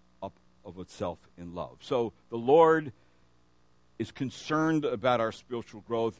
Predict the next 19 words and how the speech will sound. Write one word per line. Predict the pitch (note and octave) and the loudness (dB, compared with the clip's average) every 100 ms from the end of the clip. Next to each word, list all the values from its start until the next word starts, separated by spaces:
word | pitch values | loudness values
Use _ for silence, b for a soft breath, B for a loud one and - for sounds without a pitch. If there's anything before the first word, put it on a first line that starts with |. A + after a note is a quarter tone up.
| F#2 | -4
He's | C3+ B2+ | -4 -2
going | C3+ B2+ | -2 -4
to | A#2 | -4
make | A#2 A#2 A2+ | -2 -2 -2
sure | - - C3 B2 G2+ | -8 -4 -2 -2 -4
that | F#2 F2+ | -10 -10
his | G2 - - | -12 -14 -16
children | A2 G2 F#2 F#2 E2+ _ _ | -14 -12 -12 -12 -14 _ _
grow. | F#2+ G#2 G#2+ A2+ | -6 -2 -2 -4
And | A2 G2 A2 | -6 -10 -4
even | C#3 C#3+ | -4 -2
if | C#3 - | -2 -4
you | A#2 | -10
slip | - - D#3 D#3+ | -12 0 0 0
into | D3 B2+ C3+ | -10 -10 -10
a | |
state | - - D#3 | -10 -6 -6
of | C3 - | -6 -8
dullness, | C3+ C#3+ - - | -8 -10 -16 -20